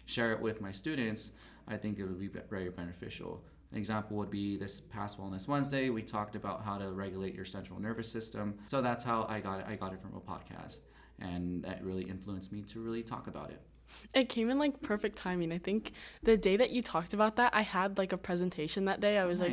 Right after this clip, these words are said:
Speaker 1: Nice.
Speaker 2: I was, like, super nervous
Speaker 1: <laughs>
Speaker 2: about, and the email came through. I was like, "Oh my God, this is perfect."
Speaker 1: Yeah,
Speaker 2: <laughs>
Speaker 1: everyone gets nervous all the time. Anxiety is normal, you know.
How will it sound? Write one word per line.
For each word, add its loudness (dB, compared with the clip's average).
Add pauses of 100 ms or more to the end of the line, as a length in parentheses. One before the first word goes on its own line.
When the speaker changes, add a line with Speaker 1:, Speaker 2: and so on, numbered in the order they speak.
Speaker 1:
Nice. 2
Speaker 2:
I 12
was, 12
like, 12
super 12
nervous 12
Speaker 1:
<laughs> 12
Speaker 2:
about, 12
and 12
the 12
email 12
came 10
through. 12
I 12
was 12
like, 10
"Oh 12
my 12
God, 12
this 2
is 2
perfect." 6
Speaker 1:
Yeah, 4
Speaker 2:
<laughs> -4
Speaker 1:
everyone 10
gets 0
nervous 4
all 0
the -2
time. -2
Anxiety 4
is -4
normal, -2
you -2
know. -6